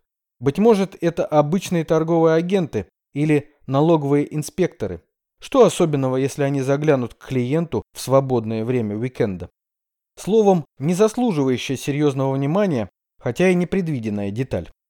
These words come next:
Только при определённой ситуации непредвиденная деталь способна оказаться роковым обстоятельством. «Бориславу ждать новых указаний», передаю я в эфир.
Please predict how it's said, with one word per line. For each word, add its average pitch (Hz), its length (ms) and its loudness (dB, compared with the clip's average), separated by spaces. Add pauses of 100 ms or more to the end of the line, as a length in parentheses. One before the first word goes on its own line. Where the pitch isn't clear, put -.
(460)
Только 196 280 2
при 180 160 2
определённой 185 640 2
ситуации 165 600 -2
непредвиденная 143 720 -4
деталь 135 460 -2 (160)
способна 165 540 -2
оказаться 139 600 -2
роковым 156 540 0
обстоятельством. 98 840 -6 (920)
«Бориславу 143 720 2
ждать 143 380 0
новых 151 400 0
указаний», 120 580 -2 (520)
передаю 113 500 -4
я 110 200 -4
в 104 100 -6
эфир. 98 320 -10